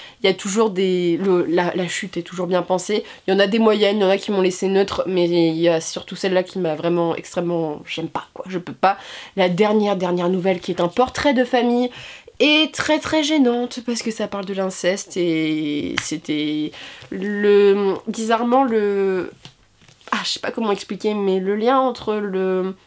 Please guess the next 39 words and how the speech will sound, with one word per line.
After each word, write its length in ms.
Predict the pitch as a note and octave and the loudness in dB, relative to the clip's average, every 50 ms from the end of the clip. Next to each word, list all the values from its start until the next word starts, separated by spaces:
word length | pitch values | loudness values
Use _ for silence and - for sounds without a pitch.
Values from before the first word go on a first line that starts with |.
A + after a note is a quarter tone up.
| _ _ _ _ _ _ _ - | _ _ _ _ _ _ _ -8
l'auteur 500 | G#3 A3+ A3+ A3 - A#3+ A#3 A#3+ A#3 - | -4 -4 -4 -2 0 2 2 2 2 2
et 80 | G#3+ | 0
ses 180 | A3 - A#3+ G#3+ | -4 -4 -6 -6
textes, 400 | - - C4 C4+ - - - - | -2 -2 -2 -2 -2 -8 -16 -14
ses 220 | - - - - | -14 -8 -8 -8
personnages, 760 | D3 - G#3 G#3+ - - A3+ A3 A3+ B3 B3 C4 C4 C#4 C4+ C4+ - - - - - - - _ - | -6 -6 -6 -8 -6 -6 -4 -2 0 0 0 0 0 -2 -4 -8 -14 -20 -20 -18 -20 -20 -20 _ -6
et 320 | - F#3+ G#3+ A3 G#3+ G#3 G#3 | -4 -2 0 0 0 -2 -2
il 60 | G#3 | -2
y 60 | G#3+ | -2
avait 100 | G3+ G#3 | 0 0
un 80 | G#3 G3 | 0 0
côté 240 | - A3 G#3+ A3+ | -2 -4 -2 -2
incestueux 460 | A3 A3 - A#3 A3+ - - - G#3 G#3 | -4 -2 -2 -4 -6 -6 -4 -6 -2 0
dedans, 220 | G#3+ G#3 G#3 A3 | 2 2 2 0
c'était 260 | - - A3+ - C4 | -2 -4 -6 -6 -6
très 180 | - - - A#3+ | -6 -6 -8 -8
space. 380 | - - - F3+ F3 - - | -8 -8 -6 -6 -6 -6 -4
Le, 240 | - G#3 G3+ G3 G3+ | 0 2 2 2 4
le 320 | G3 G#3 G#3+ G#3 G#3 G#3 G3+ | 2 2 4 4 4 4 4
dernier, 260 | A3 A3+ A#3+ C4+ C#4 | 4 2 4 2 0
j'ai 100 | B3+ B3+ | 0 0
fait, 160 | B3+ C4 C4 F4 | -2 0 0 2
oh, 360 | G#4 A4 G#4+ G#4+ G#4 F#4+ F4 | 2 2 2 2 0 0 -2
euh, 140 | D#4+ D4 C#4+ | 0 0 0
non, 220 | B3 F#3+ F3 F3 | 0 0 0 2
non. 160 | F3 F3+ C#4+ - - - - - - - - | 2 0 -2 -4 -10 -20 -20 -20 -20 -14 -8
Mais, 320 | - G#3+ G#3+ G#3+ G#3+ G#3+ - | -2 0 2 2 4 4 4
euh, 400 | G3 G#3+ G#3 G#3 G3+ G3+ G3 G3+ | 4 4 4 4 4 2 2 2
simplement, 680 | - C#4+ C4 C4+ C#4 C#4+ C#4 C#4 C4+ C4 C4 B3+ - - - - _ _ _ _ _ _ _ _ _ _ _ - - - - - | 2 0 0 2 2 4 6 6 6 6 4 2 0 -4 -12 -20 _ _ _ _ _ _ _ _ _ _ _ -12 -12 -12 -12 -6
voilà, 300 | G3 G3+ G#3 G3 F#3 - | 0 0 2 2 2 0
il 80 | - F3+ | 2 2
y 60 | F#3 | 2
a 80 | F3+ F3+ | 2 2
ça 160 | - - A3+ | 0 -2 -2
qui 100 | A3+ - | -2 -2
est 100 | G3+ - | -4 -6
très 160 | - - G#3 | -4 -8 -8
très 200 | F#3+ - - G3+ | -6 -2 -2 -2
bien. 280 | F#3 F3+ G3+ G#3+ C#4 E4 | 0 2 2 2 2 0